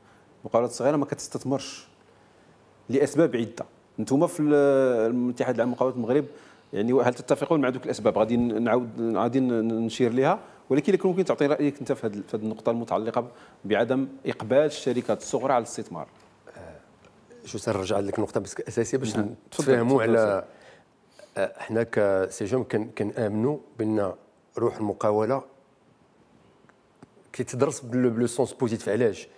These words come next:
Speaker 2: حيت كاين واحد، آه، واحد لا كونتاجيون، نقدر انا نواكب الناس اللي كانوا، اللي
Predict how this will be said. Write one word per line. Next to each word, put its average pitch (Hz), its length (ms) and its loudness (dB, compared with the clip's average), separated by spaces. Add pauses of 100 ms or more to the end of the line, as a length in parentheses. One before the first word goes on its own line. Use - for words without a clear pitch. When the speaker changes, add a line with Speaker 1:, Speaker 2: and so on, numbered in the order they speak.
(300)
Speaker 2:
حيت - 160 -10
كاين 147 160 2
واحد، 120 440 0
آه، 110 480 4 (800)
واحد - 220 -4
لا 120 60 2
كونتاجيون، 117 480 2
نقدر 127 440 2
انا 131 360 2
نواكب 143 460 0 (720)
الناس 156 280 2
اللي 151 100 -6
كانوا، 151 300 2 (300)
اللي 143 420 2